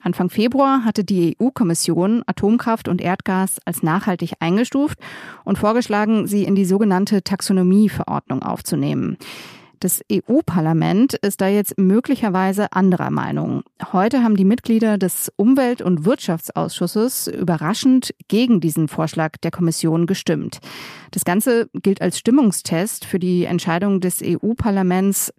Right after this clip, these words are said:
die Anfang Juli ansteht. Wenn die Mehrheit der Abgeordneten dagegen ist, dann kann das Parlament diesen Vorschlag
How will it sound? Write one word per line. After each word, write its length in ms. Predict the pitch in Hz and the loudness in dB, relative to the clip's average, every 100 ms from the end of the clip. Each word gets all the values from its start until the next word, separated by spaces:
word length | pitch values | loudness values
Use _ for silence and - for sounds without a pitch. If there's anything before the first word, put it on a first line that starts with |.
| - | -4
die 320 | 190 190 185 - - | 0 2 0 -4 -4
Anfang 380 | 180 - 180 175 | -4 0 0 2
Juli 500 | 156 196 220 147 - | 2 2 2 0 -2
ansteht. 640 | 151 - - - - - - - - - - - | -4 -6 -6 -8 -8 -10 -16 -20 -18 -18 -20 -4
Wenn 280 | 180 180 185 | 0 4 4
die 120 | 180 | 4
Mehrheit 420 | 175 196 240 269 | 4 4 2 0
der 140 | 202 - | -2 -6
Abgeordneten 800 | 220 - - 208 214 208 202 202 - | -6 -4 -2 0 0 2 2 0 -2
dagegen 540 | 170 151 165 196 277 | -4 -2 0 4 4
ist, 380 | 247 247 247 - - - | 4 0 0 -4 -6 -2
dann 340 | 180 196 202 | 0 0 0
kann 160 | 208 190 | 0 0
das 120 | 185 | -2
Parlament 680 | - 180 165 165 180 - 185 | 0 0 2 0 0 -2 -2
diesen 360 | 170 175 165 | 2 2 0
Vorschlag 500 | - 185 180 - 170 | -2 -2 -2 -2 -4